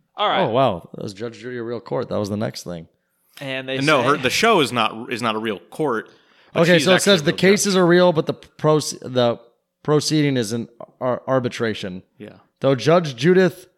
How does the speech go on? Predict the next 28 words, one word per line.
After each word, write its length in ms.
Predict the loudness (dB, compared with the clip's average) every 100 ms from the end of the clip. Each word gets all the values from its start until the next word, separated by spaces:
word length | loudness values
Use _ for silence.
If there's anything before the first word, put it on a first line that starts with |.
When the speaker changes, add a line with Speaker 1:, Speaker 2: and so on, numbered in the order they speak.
| _ _ _ -12
Speaker 2:
I'm 60 | -8
not 60 | -6
even 80 |
gonna 80 | -6
try 160 | -6 -4
her 60 | -2
Speaker 1:
Judith. 100 | -2
Speaker 2:
last 240 | -2 -2
name, 260 | -2 -2 -6 _ _ _ -4
once 280 | 0 0 -2
presided 480 | -6 -6 -4 -6 -6
in 40 |
a 20 | -6
New 80 | -4
York 180 | -4
courtroom, 460 | -2 -2 0 -2 0
her 120 | 0
role 220 | 2 2
on 140 | 2 0
T 160 | -2
V 80 | -2
is 80 | 0
technically 420 | -2 -2 -2 -2
that 220 | 0 0
of 80 | 0
an 80 | -2
art-, 280 | -2 -4 -6 _ -10
arbitrator. 720 | -2 -2 -2 -6 -10 -12 -18